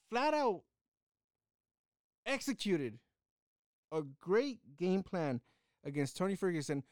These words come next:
who had zero answers. He had zero answers for that.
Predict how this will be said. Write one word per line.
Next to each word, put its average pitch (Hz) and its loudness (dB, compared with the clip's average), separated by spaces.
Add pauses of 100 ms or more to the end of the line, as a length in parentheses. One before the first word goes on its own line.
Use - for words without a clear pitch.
(200)
who 180 0
had 160 2 (420)
zero 143 2 (200)
answers. 160 -2 (600)
He 180 -6
had 156 0
zero 165 0
answers 196 -2
for 147 -6
that. 117 -6